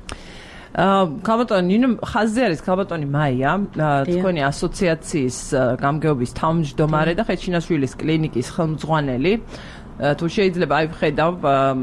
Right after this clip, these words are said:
Speaker 1: გამარჯობა, დილამშვიდობისა, ქალბატონო მაია, ხმა არ მესმის, ოღონდაც, ა,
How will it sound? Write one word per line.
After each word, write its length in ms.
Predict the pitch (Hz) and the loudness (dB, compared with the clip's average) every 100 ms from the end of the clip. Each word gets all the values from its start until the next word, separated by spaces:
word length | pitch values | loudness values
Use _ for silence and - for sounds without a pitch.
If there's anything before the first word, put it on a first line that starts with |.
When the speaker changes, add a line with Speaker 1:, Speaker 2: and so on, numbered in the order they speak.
| 117 | -4
Speaker 1:
გამარჯობა, 540 | - 180 214 190 208 | -2 2 2 2 0
დილამშვიდობისა, 800 | 233 214 226 226 240 208 180 165 139 | 2 2 2 2 0 0 0 0 -2
ქალბატონო 440 | 156 147 147 147 | 0 -2 -2 -4
მაია, 260 | 147 147 208 | -2 0 0
ხმა 320 | 196 - 190 | -2 0 2
არ 160 | 180 160 | 2 2
მესმის, 460 | 123 - - 113 - | -2 -6 -6 -8 -4
ოღონდაც, 580 | 135 135 131 165 185 - - - | -4 -4 -2 0 0 -4 -10 -2
ა, 160 | 143 | 0